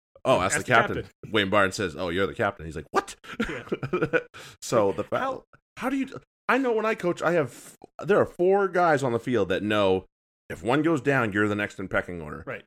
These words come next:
Speaker 1: You should have at least that many, and there's no way that they had that many guys that got pulled or went down. So, sh-, uh, good lord.
Speaker 2: And aren't the coach, well, I don't know about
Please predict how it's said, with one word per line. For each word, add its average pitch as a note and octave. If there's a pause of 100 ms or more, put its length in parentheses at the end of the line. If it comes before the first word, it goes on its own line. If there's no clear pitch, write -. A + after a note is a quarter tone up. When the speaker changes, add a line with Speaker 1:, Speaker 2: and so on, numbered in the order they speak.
Speaker 1:
You G#2
should B2
have D3
at -
least A#2+
that G2+
many, F#2+
and E2
there's E2+
no G#2+
way G2
that E2
they F2+
had F2
that F2
many E2+
guys E2
that D#2
got E2
pulled E2
or D#2
went D#2+
down. D#2
So, D#2 (500)
sh-, -
uh, E2+ (360)
good F2
lord. C#2+
Speaker 2:
And F3
aren't F#3
the -
coach, -
well, B2+ (100)
I D3+
don't D#3+
know C#3+
about B2